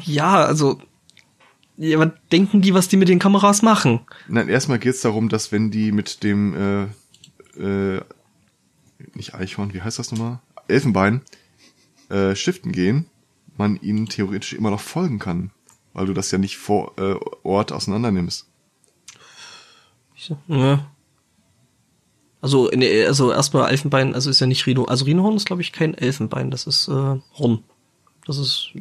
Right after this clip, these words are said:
Speaker 1: ein Unterschied.
Speaker 2: Okay. Das ist das, was man zu Pulver zermalt, glaub ich, damit der Yin groß wird.
Speaker 1: Mhm. Genau. Also das ist Rhinohorn, äh, das ist das, was, äh, der geneigte Asiate nimmt, um,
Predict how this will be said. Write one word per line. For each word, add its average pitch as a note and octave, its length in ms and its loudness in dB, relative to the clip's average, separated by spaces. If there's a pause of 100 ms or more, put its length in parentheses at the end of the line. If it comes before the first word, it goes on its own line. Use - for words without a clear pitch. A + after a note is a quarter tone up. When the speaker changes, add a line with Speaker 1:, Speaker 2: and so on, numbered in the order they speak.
(100)
Speaker 1:
ein D3+ 140 -6
Unterschied. A#2+ 460 -2 (1040)
Speaker 2:
Okay. G2+ 260 -6 (920)
Das - 160 -4
ist - 120 -6
das, C3+ 120 -2
was - 140 -4
man A#2+ 80 0
zu G#2+ 140 -4
Pulver A2+ 360 -2
zermalt, F2+ 440 -2
glaub F#2 240 0
ich, - 300 -8
damit F#2+ 200 -6
der G2 80 0
Yin C3 220 2
groß F2+ 300 -4
wird. G2+ 240 -2 (760)
Speaker 1:
Mhm. C#3+ 260 -2 (1400)
Genau. C3 300 0 (240)
Also C3 200 4
das C#3 160 2
ist C3 180 0
Rhinohorn, A2+ 400 2
äh, G#2+ 100 -2
das A2+ 160 -4
ist - 220 -4
das, - 180 -4
was, - 240 -4
äh, A#2+ 160 -8
der - 120 -6
geneigte A#2 460 -2
Asiate A#2 380 -2
nimmt, A2+ 180 0
um, G#2+ 200 -4